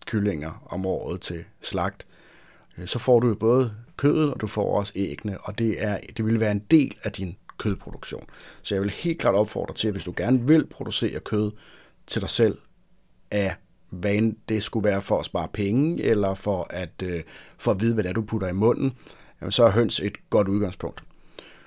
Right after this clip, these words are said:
Og i øvrigt i forhold til det her med at spare penge, fordi nu er det her jo en podcast om penge, jamen, så er der en god chat penge at spare.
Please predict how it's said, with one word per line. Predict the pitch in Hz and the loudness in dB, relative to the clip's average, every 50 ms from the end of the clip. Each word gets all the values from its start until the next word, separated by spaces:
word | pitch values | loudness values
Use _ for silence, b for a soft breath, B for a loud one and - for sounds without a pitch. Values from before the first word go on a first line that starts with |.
| B B B B B | B B B B B
Og | - 117 | 2 6
i | 117 | 6
øvrigt | 135 151 151 | 8 8 6
i | 147 - | 4 4
forhold | - 135 131 131 143 143 113 104 | 6 8 8 8 8 6 4 4
til | - - 107 | 2 0 -2
det | 107 107 | 0 0
her | 117 107 | 0 2
med | 110 107 | 2 2
at | 104 | 0
spare | - - 104 92 | 0 -2 -2 -2
penge, | - - 98 90 95 104 113 | 0 -2 -2 0 0 0 -2
fordi | 107 - 104 101 | -2 -2 -2 0
nu | 104 117 117 | 2 4 4
er | 113 117 | 4 4
det | 123 135 | 6 6
her | 131 135 123 | 6 6 6
jo | 117 107 95 | 6 6 4
en | 90 87 | 0 -2
podcast | - 107 107 104 - 120 113 107 104 - - - | -2 -2 -2 -2 -2 -2 -2 0 -2 -2 -4 -6
om | 98 98 95 87 - - | -4 -4 -4 -4 -6 -6
penge, | - - 101 104 101 104 117 120 B B B B B B B B B - | -4 0 0 2 2 2 0 -2 B B B B B B B B B -8
jamen, | 90 92 98 98 87 b b b b b b _ _ | -4 -2 -2 -2 -2 b b b b b b _ _
så | - - - | -4 0 2
er | 123 104 - 110 110 110 123 | 2 2 4 4 4 4 4
der | 131 156 147 139 127 120 - - _ - | 4 4 2 0 0 -2 -8 -14 _ -6
en | - 110 107 101 | -2 0 0 0
god | - - 127 101 107 | 2 0 0 0 2
chat | - 127 107 104 | 2 0 0 2
penge | - 104 90 98 104 | 0 0 0 0 -2
at | 98 | -2
spare. | - - 80 71 69 82 92 | -2 -2 -4 -2 -2 -2 -2